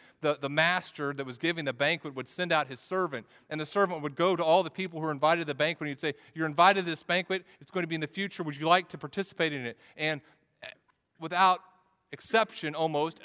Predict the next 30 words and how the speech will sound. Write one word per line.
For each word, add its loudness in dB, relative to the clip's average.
a -4
person -2
would -6
say, 0
"Yes, 0
of -16
course -2
I 2
want -6
to -20
be -4
a -2
part 0
of -6
this -8
banquet." -2
And 0
he'd -4
go 2
to 2
the -4
next 0
person, -12
"Do -14
you -8
want -4
to -8
be, -6
uh, -12
this, -16